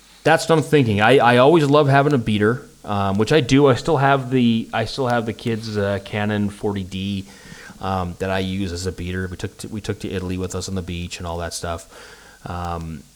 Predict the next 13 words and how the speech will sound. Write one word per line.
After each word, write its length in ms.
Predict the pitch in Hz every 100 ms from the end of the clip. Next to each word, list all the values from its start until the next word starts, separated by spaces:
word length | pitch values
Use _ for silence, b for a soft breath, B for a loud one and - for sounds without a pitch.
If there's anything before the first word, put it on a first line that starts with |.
| _
which 140 | 143 127
was 100 | 120
great. 280 | 101 110
Cost 260 | - 110 -
me 80 | 110
a 20 |
hundred 180 | 101 101
bucks. 480 | 90 98 - - - _ _ _ _ _ _ _ -
Yeah, 240 | 95 90
money 260 | 95 104 101
well 220 | 98 87
spent, 580 | - - 131 135 - - _ -
but 420 | 139 120 113 -